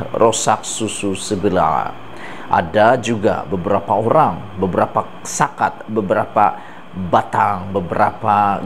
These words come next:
geng yang kita boleh kata tidak jujur dalam kepimpinan mereka mengikuti politik.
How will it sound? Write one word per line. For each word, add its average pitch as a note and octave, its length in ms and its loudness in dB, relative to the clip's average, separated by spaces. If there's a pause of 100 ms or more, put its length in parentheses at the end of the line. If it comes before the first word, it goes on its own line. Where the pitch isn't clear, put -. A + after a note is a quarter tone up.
(120)
geng G2+ 400 0 (400)
yang A#2+ 480 4 (720)
kita D#3 240 2
boleh B2+ 320 4
kata A2 400 -2 (480)
tidak A#2+ 320 0
jujur A2 480 2
dalam F#2 400 2 (640)
kepimpinan C3 800 0
mereka A2+ 480 4
mengikuti G2 800 -2
politik. - 680 -2